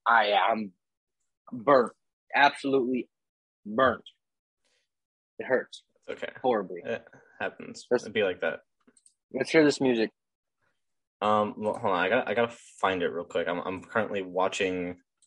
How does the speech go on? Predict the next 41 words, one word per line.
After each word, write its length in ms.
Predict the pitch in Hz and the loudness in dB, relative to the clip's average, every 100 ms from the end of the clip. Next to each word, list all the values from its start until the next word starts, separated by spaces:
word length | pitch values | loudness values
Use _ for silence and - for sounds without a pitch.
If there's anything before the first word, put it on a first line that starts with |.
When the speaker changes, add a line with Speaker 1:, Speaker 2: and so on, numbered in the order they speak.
| _ _ - - - - - | _ _ -10 -10 -14 -20 -2
Speaker 2:
the, 180 | 98 92 | 4 4
the 180 | 90 95 | 4 -2
trailer 640 | - - 107 107 95 87 | -2 6 8 8 6 2
that 120 | 87 87 | 0 -2
we 100 | 92 | -2
had 320 | 92 82 80 - _ _ _ _ _ _ _ | -2 -2 -4 -14 _ _ _ _ _ _ _
made. 380 | - 90 85 82 - _ _ _ _ _ _ _ _ _ _ | -2 0 0 -2 -12 _ _ _ _ _ _ _ _ _ _
Speaker 1:
Y'all 160 | 147 156 | 4 6
made 140 | 170 | 6
a 40 | 123 | 4
trailer? 360 | 139 147 175 _ _ _ _ _ | 4 4 4 _ _ _ _ _
Speaker 2:
Yeah, 140 | 98 85 | 0 2
yeah. 220 | 92 69 - | 2 0 -2
Uh, 40 | |
uh, 460 | 95 85 - 92 - | -2 0 2 0 0
well, 320 | 95 90 85 - | 0 -2 -2 -2
I 100 | 92 | 0
didn't. 300 | - - - | -2 -8 -4
<laughs> 120 | - - - - - _ | -4 -6 -10 -12 -16 _
It 60 | 90 | -4
was 160 | 87 | 0
our, 220 | 87 85 85 | 2 2 4
it 100 | 92 | 2
was 160 | 90 90 | 0 -2
our 120 | 98 | -2
percussion 340 | - - 143 104 | 0 0 0 -2
director, 360 | 87 78 - - - - _ _ - - | -6 -8 -12 -18 -20 -20 _ _ -16 -10
uh, 40 | 87 | -8
Mister 340 | 85 85 90 | -8 -6 -8
Speaker 1:
Can 200 | - 160 | 0 2
Speaker 2:
Astorga. 40 | 170 | 6
Speaker 1:
we 300 | 175 180 - - | 6 6 0 -10
Speaker 2:
Um, 180 | 90 - | -10 -8
okay. 200 | - - - - - | -4 -4 -4 -18 -8
Speaker 1:
can 80 | 143 | -6
I 40 | 147 | 2
Speaker 2:
So 120 | 120 | 4
we're 60 | 143 | 6
Speaker 1:
wait. 80 | |
Speaker 2:
starting 340 | 151 190 175 156 | 4 4 4 4
off. 420 | 131 135 - | 4 2 -4